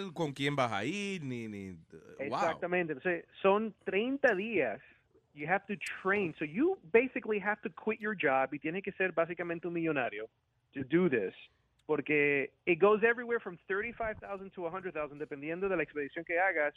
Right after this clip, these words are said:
Speaker 2: because some of them bring you, like, cappuccino makers, cooks,
Speaker 1: Oh,
Speaker 2: you know.
Speaker 1: God.
Speaker 2: Uh, and, and that's,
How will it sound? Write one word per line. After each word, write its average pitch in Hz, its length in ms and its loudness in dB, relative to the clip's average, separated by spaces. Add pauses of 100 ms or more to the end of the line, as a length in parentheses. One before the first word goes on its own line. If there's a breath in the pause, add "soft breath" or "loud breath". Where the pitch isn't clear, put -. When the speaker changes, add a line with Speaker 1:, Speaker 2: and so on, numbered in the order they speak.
Speaker 2:
because - 260 -10
some 180 120 0
of 180 60 -2
them 170 180 0
bring 170 200 -2
you, 170 120 0
like, 143 300 4 (540)
cappuccino 190 800 0
makers, 175 1000 -2 (460)
cooks, 190 680 2
Speaker 1:
Oh, 131 120 0
Speaker 2:
you - 80 -8
know. 95 100 -4
Speaker 1:
God. 78 240 -6 (640)
Speaker 2:
Uh, 143 360 4 (180)
and, 214 180 2
and 214 200 0
that's, 262 240 2